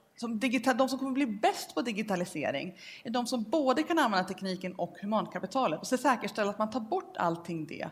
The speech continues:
som är ganska tråkigt och enkelt att göra och det som kunder kan göra och ska göra själva. Och där är ju liksom förmågan till den pedagogiken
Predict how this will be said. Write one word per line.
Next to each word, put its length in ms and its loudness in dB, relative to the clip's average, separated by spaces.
som 260 -2
är 40 -4
ganska 240 -2
tråkigt 420 -4
och 80 0
enkelt 360 -2
att 60 -8
göra 240 0
och 80 -4
det 100 0
som 280 -4
kunder 280 -4
kan 300 0
göra 160 0
och 60 -4
ska 220 -6
göra 180 -2
själva. 400 -4
Och 220 -4
där 300 12
är 200 10
ju 60 6
liksom 220 0
förmågan 760 6
till 100 -2
den 140 4
pedagogiken 840 2